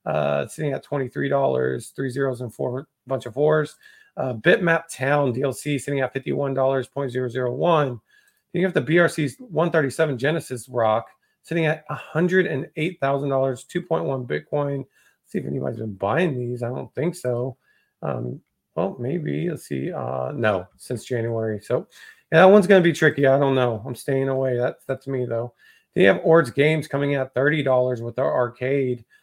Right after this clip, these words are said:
sitting at three zeros and five eight. And then we'll skip to Chip Chip. Chip Chip's been making, um, some, a splash with the price. They were at,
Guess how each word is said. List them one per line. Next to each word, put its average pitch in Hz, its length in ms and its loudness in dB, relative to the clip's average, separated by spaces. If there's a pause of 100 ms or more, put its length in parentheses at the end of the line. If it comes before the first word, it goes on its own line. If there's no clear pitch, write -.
(120)
sitting 139 260 -4
at 123 160 -4
three 135 180 0
zeros 135 320 -2
and 110 80 -14
five 131 300 -2
eight. 165 400 -2 (360)
And 147 120 -2
then 147 140 2
we'll 147 420 0
skip 202 220 -4
to 220 100 0
Chip 170 240 2
Chip. 143 200 2
Chip 196 160 -2
Chip's 247 240 0
been 208 160 2
making, 165 440 2
um, 135 500 0
some, 151 300 -6
a 151 80 -6
splash 151 500 2
with 127 140 -6
the 123 80 -6
price. 131 320 0
They 147 100 -2
were 214 140 6
at, 196 160 4